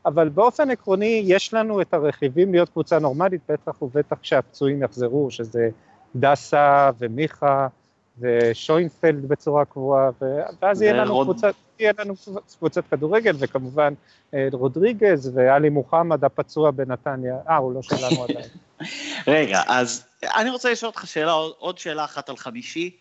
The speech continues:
Speaker 2: אה, ואז אולי אפשר לזוז קדימה. ראיתי המון ביקורות על ההרכב, אה, מי שמאזין לנו ולי, אה, עוד מימי, אה, יובל קליין, מבין שאין לי מושג במערכים, ואני באמת לא יודע להרכיב הרכב,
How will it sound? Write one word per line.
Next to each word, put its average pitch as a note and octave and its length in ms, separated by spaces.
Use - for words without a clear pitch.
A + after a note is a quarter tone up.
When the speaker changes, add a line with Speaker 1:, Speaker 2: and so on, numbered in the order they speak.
Speaker 2:
אה, A2 320
ואז A#2 260
אולי A2 180
אפשר A2+ 220
לזוז A2 300
קדימה. D3 380
ראיתי F3+ 280
המון D#3+ 220
ביקורות D3 400
על C3 80
ההרכב, B2+ 440
אה, A#2 240
מי D3 140
שמאזין C3+ 800
לנו A2+ 720
ולי, A#2 640
אה, G2+ 540
עוד B2 340
מימי, C3 880
אה, A2+ 60
יובל A#2 500
קליין, B2+ 360
מבין D#3 260
שאין D3 280
לי C#3 60
מושג A2+ 300
במערכים, F#2 720
ואני B2+ 280
באמת C#3 480
לא C#3 140
יודע C#3+ 240
להרכיב B2+ 420
הרכב, B2+ 400